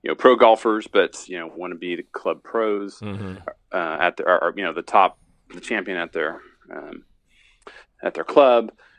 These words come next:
Speaker 1: Um, you know, obviously, kids that are probably never gonna make it, uh, or that haven't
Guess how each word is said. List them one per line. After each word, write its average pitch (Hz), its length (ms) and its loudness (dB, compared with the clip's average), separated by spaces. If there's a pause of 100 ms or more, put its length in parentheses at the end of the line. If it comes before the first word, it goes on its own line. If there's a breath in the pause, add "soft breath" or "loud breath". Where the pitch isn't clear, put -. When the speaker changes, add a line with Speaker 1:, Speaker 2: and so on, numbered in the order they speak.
(100)
Speaker 1:
Um, 80 380 -4 (640)
you - 100 -14
know, - 60 -14
obviously, 82 400 -10 (280)
kids 127 300 4
that 101 120 4
are 95 40 -2
probably 90 240 -2
never 85 200 -8
gonna 82 160 -12
make 92 220 -8
it, - 460 -10 (180)
uh, - 340 -12 (180)
or - 120 -4 (180)
that - 180 -2
haven't 156 300 2